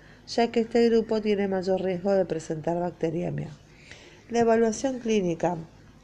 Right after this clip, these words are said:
Será labor del pediatra, frente a un niño febril, evaluar clínicamente con la mayor prolijidad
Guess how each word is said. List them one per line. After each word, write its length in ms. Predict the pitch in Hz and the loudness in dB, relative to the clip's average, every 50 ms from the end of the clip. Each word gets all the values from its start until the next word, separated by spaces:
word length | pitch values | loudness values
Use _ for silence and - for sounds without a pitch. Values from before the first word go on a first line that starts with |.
| - - - - - - - - | -20 -20 -20 -20 -20 -20 -20 -16
Será 420 | - - - 247 247 247 247 262 | -10 0 2 4 4 6 4 4
labor 400 | 277 302 294 269 247 240 240 247 | 4 4 4 6 6 6 6 6
del 140 | 262 269 262 | 4 2 2
pediatra, 720 | - 202 185 180 180 180 170 175 156 - 160 165 175 202 240 - - - - - - - - - - - - - - - - - - - - - - | 4 4 6 6 6 6 6 4 2 2 4 4 4 2 -2 -8 -16 -20 -20 -20 -20 -20 -20 -20 -20 -20 -20 -20 -20 -14 -12 -12 -12 -12 -18 -2 2
frente 320 | 180 175 170 165 165 175 | 4 4 4 4 4 4
a 80 | 156 160 | 4 4
un 200 | 170 175 180 180 | 4 2 0 0
niño 400 | 190 190 180 175 170 165 165 160 | 0 0 0 0 0 0 0 -2
febril, 720 | - - 156 147 151 175 170 185 180 165 165 175 196 - - - - - - - - - | -2 0 2 2 4 4 4 4 4 4 4 2 -2 -4 -10 -20 -20 -20 -20 -20 -12 0
evaluar 600 | - 220 220 220 220 220 233 240 254 269 285 269 - - | 2 4 6 8 8 8 8 8 6 6 4 0 -4 -4
clínicamente 880 | - 240 254 254 269 285 269 262 233 214 202 190 185 180 175 190 190 | -2 -2 -2 -2 -4 -2 2 2 2 2 2 0 -2 -2 0 -2 0
con 160 | 190 175 165 | 2 0 0
la 80 | 165 165 | 0 -2
mayor 380 | 165 175 165 160 165 170 180 180 | -2 -2 -2 0 0 0 0 0
prolijidad 840 | 202 202 196 190 202 196 - 214 208 202 180 175 170 170 185 196 | -2 -4 -2 -2 -4 -2 0 2 4 6 6 6 6 4 2 -2